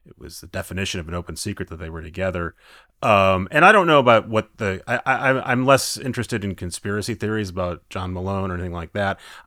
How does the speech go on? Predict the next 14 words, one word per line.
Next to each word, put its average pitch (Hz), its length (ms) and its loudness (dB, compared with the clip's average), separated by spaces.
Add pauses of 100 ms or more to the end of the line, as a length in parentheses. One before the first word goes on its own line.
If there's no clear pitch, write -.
(100)
I 143 140 4
just 147 320 -6
refuse 123 720 -4
to - 240 -8
believe 82 640 -10
or 107 120 -6
find 107 360 -6
it 95 100 -6
hard 101 500 -2
to 98 100 -6
believe 80 500 -10 (460)
that 92 120 -6
Jason 117 400 -4
Kyler, 143 520 2